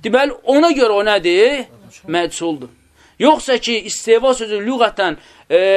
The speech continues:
məlumdur, yoxsa məchuldur? Lüğətən məlumdur. Və İmam Malik nə dedi ona?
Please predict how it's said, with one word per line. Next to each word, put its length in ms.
məlumdur, 640
yoxsa 160
məchuldur? 680
Lüğətən 500
məlumdur. 560
Və 140
İmam 300
Malik 320
nə 160
dedi 120
ona? 420